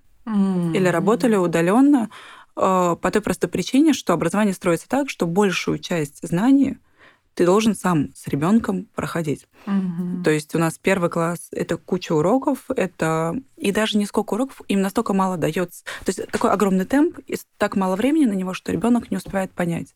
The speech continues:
Speaker 1: Мгм.
Speaker 2: И то есть тебе всю программу приходится с ребенком с нуля проходить. Плюс то, как сейчас выстроены продленки. Например, у меня вот в предыдущей школе у ребенка была продленка, но там не делали уроки с ребенком. То есть это я в
Speaker 1: В
Speaker 2: шесть
Speaker 1: смысле
Speaker 2: должна
Speaker 1: продленки тогда?
Speaker 2: Вот.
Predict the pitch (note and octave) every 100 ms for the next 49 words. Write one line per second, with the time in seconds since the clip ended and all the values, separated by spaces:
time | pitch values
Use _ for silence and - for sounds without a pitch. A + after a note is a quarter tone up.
0 | - G3+ G3+ G3 F#3 F3+ F#3 F#3 F#3 F#3+
1 | F3+ G3 C4 A3 E3+ G3+ G#3 - - F3+
2 | A#3 A3 F3 F3 E3+ D#3+ - - D#3+ D3
3 | - _ - - - - - F#3+ G#3+ -
4 | G#3 F#3 - F3 F#3+ - F3+ E3+ D#3+ E3
5 | F#3 B3+ C#4 A3 - - - F3+ D#3+ D#3
6 | E3 E3+ E3 D#3 - E3 D#3+ F3+ - -
7 | - D#3+ D#3+ - - - _ - F3 F3+
8 | D#3+ F3+ D#3+ C#3 C#3+ D3 F3+ B3+ D4+ -
9 | G3+ A#3+ G3 G3+ G3 F3 - C3 - -
10 | D#3 D3+ - - - E3+ E3+ - G3 D#3
11 | D#3+ D#3 E3+ E3 F3 F#3+ - G3 F3 F3
12 | F3+